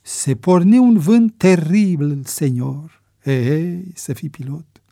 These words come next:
Vântul ne împingea încoace și încolo, ca pe un fulg.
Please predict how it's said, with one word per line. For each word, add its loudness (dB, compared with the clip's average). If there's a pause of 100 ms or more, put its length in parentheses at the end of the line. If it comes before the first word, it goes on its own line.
(920)
Vântul 2
ne 4
împingea 0
încoace -2
și -6
încolo, -4 (480)
ca -4
pe -4
un 4
fulg. -8